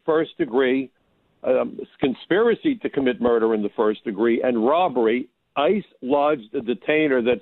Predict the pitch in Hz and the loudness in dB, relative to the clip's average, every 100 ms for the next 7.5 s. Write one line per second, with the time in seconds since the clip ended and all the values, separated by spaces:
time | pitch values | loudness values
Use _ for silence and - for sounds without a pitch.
0 | - 135 120 170 160 180 180 - 135 117 | -2 0 2 0 2 0 0 -4 -4 -4
1 | - 139 123 123 _ - 104 131 147 185 | -2 0 2 0 _ -10 -8 -2 0 2
2 | 202 185 165 180 - 135 127 151 - 156 | 2 2 0 -2 -2 -2 0 -2 0 -2
3 | 165 - 87 _ _ _ _ _ _ _ | -2 -6 -14 _ _ _ _ _ _ _
4 | 110 147 143 131 104 131 160 220 196 151 | -2 0 2 0 -2 0 2 2 -2 -4
5 | 147 - 131 117 123 - 127 139 214 208 | -4 -2 0 2 0 -2 0 2 2 0
6 | 165 180 190 123 139 151 175 170 170 - | 2 2 2 -2 0 0 0 0 -2 -2
7 | 170 175 165 175 165 | 0 0 0 -2 -2